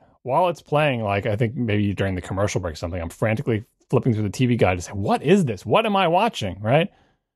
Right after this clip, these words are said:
Or maybe, like, the station break was telling me whatever, like, we'll return to. So what I was watching was a movie called in the, in the T V guide,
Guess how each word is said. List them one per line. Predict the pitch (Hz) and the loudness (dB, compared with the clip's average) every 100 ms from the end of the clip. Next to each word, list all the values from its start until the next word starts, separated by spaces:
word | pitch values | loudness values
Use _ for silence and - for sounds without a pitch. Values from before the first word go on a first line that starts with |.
| _ | _
Or | 123 | 0
maybe, | 110 131 123 | 2 4 2
like, | 107 | -2
the | 107 | -4
station | - 117 - 101 | -2 -2 0 0
break | 107 104 | 0 -2
was | 104 | -4
telling | - 110 107 | -2 -2 -2
me | 101 | -4
whatever, | 101 101 110 95 | -2 -2 -2 -2
like, | 92 | -2
we'll | 117 | -2
return | 156 123 156 139 | -2 -2 0 -2
to. | 101 | -4
So | 113 101 _ _ _ | -4 -6 _ _ _
what | - 139 | -2 0
I | 180 | 2
was | 180 | 0
watching | 156 120 - 98 92 | 0 0 0 -2 -2
was | 95 | 0
a | 98 | 2
movie | 104 117 120 110 107 | 4 4 4 0 0
called | - 107 98 95 95 | 0 2 2 0 -2
in | - 101 | -4 -4
the, | 101 98 | -4 -4
in | 104 | -6
the | 95 | -6
T | 123 | -4
V | 120 107 | -4 -4
guide, | 87 82 | -4 -6